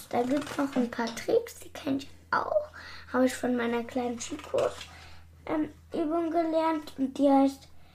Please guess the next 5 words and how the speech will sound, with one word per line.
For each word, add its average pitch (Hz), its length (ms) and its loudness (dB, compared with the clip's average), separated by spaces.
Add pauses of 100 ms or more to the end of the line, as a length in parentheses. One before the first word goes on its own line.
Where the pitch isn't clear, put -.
(160)
Pommes 302 440 4
und 277 180 0
Pizza. - 500 -6 (920)
Bei 240 240 4
Pommes 294 800 4